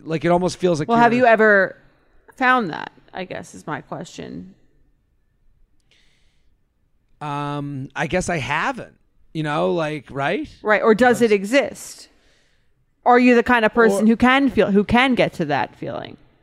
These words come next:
Speaker 1: Well, that's what you start to wonder about yourself as you get
Speaker 2: Mm-hmm.
Speaker 1: older. And it's like, you're, you're wondering if you're, like, your taste receptor, receptors are off. You know, like,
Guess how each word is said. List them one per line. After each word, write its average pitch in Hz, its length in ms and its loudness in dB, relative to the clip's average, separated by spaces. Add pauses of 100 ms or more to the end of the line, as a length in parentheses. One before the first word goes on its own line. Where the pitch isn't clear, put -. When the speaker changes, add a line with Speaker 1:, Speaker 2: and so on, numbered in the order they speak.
(160)
Speaker 1:
Well, 190 200 -2
that's 165 360 -6
what 165 240 -6
you 143 80 -8
start 147 360 -8
to 139 80 -8
wonder 147 320 -6
about 120 200 -10
yourself 117 360 -14
as 110 140 -14
you 117 60 -18
get 110 140 -16
Speaker 2:
Mm-hmm. 113 100 -8
Speaker 1:
older. 107 420 -8
And 120 120 -16
it's 123 140 -16
like, 143 200 -16 (300)
you're, 160 220 -2
you're 175 160 0
wondering 202 320 2
if 170 120 -8
you're, 160 100 -6
like, 147 220 -14
your 147 100 -12
taste - 480 -6
receptor, 113 680 -14 (200)
receptors 113 640 -18
are 95 120 -18
off. 90 440 -20 (600)
You 156 80 -4
know, 170 60 -2
like, 170 200 -8